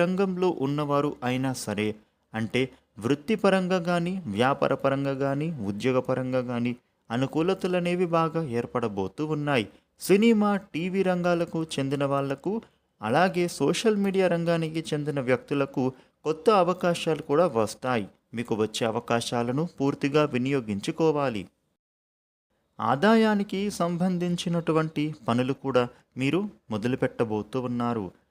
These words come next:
మీకు ఆదాయం మొదలు అనేది జరగబోతోంది. మీరు చేసే ఏ ప్రయత్నం అయినా కూడా అందులో ఇప్పుడు సఫలీకృతం అవుతారు. అదేవిధంగా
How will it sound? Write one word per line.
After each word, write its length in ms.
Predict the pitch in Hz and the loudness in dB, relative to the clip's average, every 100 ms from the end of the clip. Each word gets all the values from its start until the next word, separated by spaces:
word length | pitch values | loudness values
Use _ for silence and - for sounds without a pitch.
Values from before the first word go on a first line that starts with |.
| _ _ 143 | _ _ -4
మీకు 200 | 180 175 - - 127 | 0 2 0 0 0
ఆదాయం 440 | 170 202 196 185 185 - - | 2 2 2 0 -6 -10 -2
మొదలు 300 | 117 123 143 139 127 | 0 2 2 0 -2
అనేది 260 | 123 127 117 110 | -4 -2 -4 -4
జరగబోతోంది. 920 | 107 110 117 113 113 117 117 110 95 - _ _ 151 | -4 -2 -2 -2 -2 -4 -4 -4 -6 -10 _ _ -2
మీరు 160 | 175 165 - | -2 -2 0
చేసే 340 | 175 190 196 185 110 95 160 | -2 0 -4 -4 -6 2 2
ఏ 20 | 185 - | 2 0
ప్రయత్నం 480 | 156 156 156 160 160 - 127 | 2 0 -2 -4 -4 -6 -6
అయినా 240 | 127 131 127 - | -4 -4 -8 -6
కూడా 240 | 107 110 104 - _ _ 110 | -2 -2 -2 -6 _ _ -8
అందులో 280 | 107 113 113 - | -2 0 0 -2
ఇప్పుడు 260 | 113 139 160 208 _ _ - | -8 -6 -6 -8 _ _ -4
సఫలీకృతం 640 | 135 190 185 156 151 170 165 113 | -2 0 0 -2 0 0 0 -2
అవుతారు. 440 | 117 120 123 110 90 _ _ _ 107 | -2 0 -2 -2 -6 _ _ _ -2
అదేవిధంగా 720 | 127 214 214 196 185 175 | 4 4 4 0 -2 0